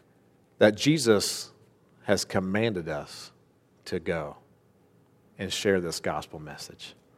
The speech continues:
And then we're gonna look at this passage in Corinthians that I read earlier, and we're gonna take a look at three areas that I feel like confirm the method of this mission. The first one, if you're taking notes, is the church,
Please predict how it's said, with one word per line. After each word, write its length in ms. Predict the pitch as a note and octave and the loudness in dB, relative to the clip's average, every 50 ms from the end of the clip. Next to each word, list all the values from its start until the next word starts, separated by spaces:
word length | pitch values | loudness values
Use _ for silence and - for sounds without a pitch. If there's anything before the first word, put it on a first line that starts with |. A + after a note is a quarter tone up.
| _ _ _ _ _ - _ - - - - - - - _ _ _ _ - - | _ _ _ _ _ -20 _ -20 -20 -20 -20 -20 -20 -20 _ _ _ _ 2 6
And 80 | A#2+ | 10
then 80 | B2 B2+ | 12 12
we're 120 | C#3+ F3+ | 12 12
gonna 160 | A#3+ A3 F3+ | 12 12 12
look 180 | E3 F3 F3 E3+ | 12 12 12 12
at 80 | E3 D3 | 10 8
this 160 | C#3+ C3 - | 6 6 6
passage 480 | - D3+ D3 D3+ D3 - C#3+ A#2+ A#2+ | 8 8 8 8 8 6 2 2 4
in 80 | A#2 G#2+ | 4 4
Corinthians 500 | - - A#2 B2+ C#3+ C#3 B2 A2+ G#2 G2+ | 8 10 10 12 10 10 8 4 8 12
that 140 | A2 A2 A2 | 12 12 12
I 40 | G#2+ | 12
read 220 | G#2+ A2+ A2 A2 | 12 12 12 12
earlier, 520 | A2 A#2 B2 B2 A2+ G#2 G2+ F#2+ G2 G2 - - - - | 12 12 12 12 12 12 12 10 8 6 2 -4 -4 2
and 100 | B2 A#2 | 6 6
we're 80 | B2 | 10
gonna 160 | C3+ C#3 C3+ | 10 12 10
take 300 | B2+ - - E3 F3 - | 10 10 10 10 12 12
a 40 | D3 | 12
look 460 | B2 B2 C#3 D#3 C#3 A2+ G2 - - - - - - | 12 12 12 12 12 12 12 8 2 -10 -14 0 6
at 200 | - B2+ B2 - | 8 8 8 8
three 640 | - - - - E3 E3 F#3+ A3+ B3 B3 A#3 A3 - | 4 -8 -2 2 6 8 10 12 12 12 10 8 10
areas 600 | - D#3 D#3+ D#3+ C#3+ B2+ A#2 A2 G#2+ G#2 G#2+ G#2 A2 | 12 12 12 12 12 12 12 12 12 12 12 10 10
that 100 | B2 A#2+ | 10 12
I 140 | B2 B2 | 12 12
feel 240 | A#2+ - - D3+ C#3 | 10 10 12 12 12
like 420 | C3 A#2+ A#2 A2+ A2+ A2+ - - - | 12 12 12 12 12 10 6 0 2
confirm 800 | - C3 A#2 - - - D3 D3 C3+ A#2+ A2+ G#2+ G#2 G#2 G2+ - - - - - - - - - _ _ _ _ _ - | 4 4 4 4 6 8 10 10 12 12 12 10 10 8 6 -2 -8 -18 -20 -20 -20 -20 -20 -20 _ _ _ _ _ 10
the 100 | A#2+ A#2 | 10 12
method 420 | B2 C3 C#3+ C#3 - - B2+ A#2 | 12 12 10 10 10 8 10 10
of 140 | A#2+ A2 A2 | 10 10 10
this 160 | A#2 A2+ - | 8 6 8
mission. 320 | C3 B2+ A#2+ A#2+ - A2+ | 10 10 10 10 8 6
The 100 | G#2 A2+ | 8 8
first 360 | - - - F#3 G3+ G3 - E3 | 10 12 12 12 12 10 8 6
one, 120 | D3+ C#3+ | 4 4
if 140 | C#3+ C3 - | 4 4 4
you're 80 | C#3 | 4
taking 400 | A#2+ - D#3 D#3 - D3 B2+ B2+ | 8 10 10 10 10 8 6 8
notes, 540 | C3 C#3+ C#3 B2 A2+ A#2+ A#2 - - - - - - - - - - - - - - _ _ - | 10 12 12 12 12 10 8 2 -4 -6 -8 -14 -18 -20 -20 -20 -20 -20 -20 -20 -20 _ _ 10
is 160 | D3 C3+ A#2+ A2 | 12 12 12 12
the 140 | - B2+ | 8 8
church, 720 | A#2 - - - E3+ F#3+ F3 C#3 A#2+ - - - - - | 8 8 6 10 10 12 12 10 8 6 0 -2 -2 -4